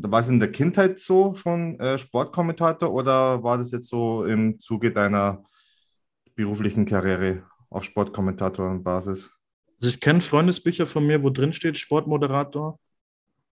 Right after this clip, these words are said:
Speaker 2: Und ich kann mich an einen Moment erinnern aus meiner Kindheit, ich weiß nicht, wie alt ich war, vielleicht sieben oder so, den krieg ich nicht mehr raus.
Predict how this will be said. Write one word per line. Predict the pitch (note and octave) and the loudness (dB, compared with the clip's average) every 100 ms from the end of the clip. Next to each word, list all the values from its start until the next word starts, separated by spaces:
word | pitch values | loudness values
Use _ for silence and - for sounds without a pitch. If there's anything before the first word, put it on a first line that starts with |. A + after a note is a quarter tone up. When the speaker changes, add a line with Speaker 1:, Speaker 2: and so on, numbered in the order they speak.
| - | -6
Speaker 2:
Und | B2 | -6
ich | A#2+ | -2
kann | - E3+ | 2 4
mich | F3 | 4
an | C3+ | 2
einen | B2 D3+ | 2 2
Moment | E3 D#3 C#3 | 2 2 2
erinnern | B2 - G3+ F3+ | 2 2 2 0
aus | D3+ | -2
meiner | D3 B2+ | 0 -2
Kindheit, | C3 D#3+ F3+ F3+ F3+ | -2 -6 -2 0 0
ich | F3 - | -2 -6
weiß | A#2+ | -6
nicht, | A2+ | -4
wie | G#2+ | -2
alt | A2+ B2 | -2 -4
ich | C3+ | -4
war, | C3 | -2
vielleicht | C3 A#2 G#2 - | -2 -2 -4 -4
sieben | B2 C#3 | -2 2
oder | C3 A#2+ | 2 2
so, | B2 | 2
den | A#2 | 0
krieg | - C3+ | 0 2
ich | |
nicht | C3 | 4
mehr | A2+ F#2+ | 2 0
raus. | G#2 D3+ - | 0 -2 -4